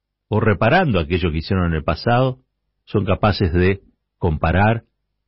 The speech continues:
e identificar a Videla con Cristina o a Cristina con Videla. Se han atravesado todas las líneas, ¿no? Absolutamente todas.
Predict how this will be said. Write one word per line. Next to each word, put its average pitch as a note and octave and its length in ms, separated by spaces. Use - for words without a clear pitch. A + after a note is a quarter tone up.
e F#2 100
identificar E2 680
a F#2 60
Videla F2 380
con D#2+ 160
Cristina F#2 480
o E2+ 100
a D2+ 40
Cristina E2 340
con D2+ 160
Videla. C#2+ 360
Se - 140
han C3 60
atravesado G#2+ 480
todas F2 200
las D2 140
líneas, D2 360
¿no? G2+ 200
Absolutamente E2+ 680
todas. D2 340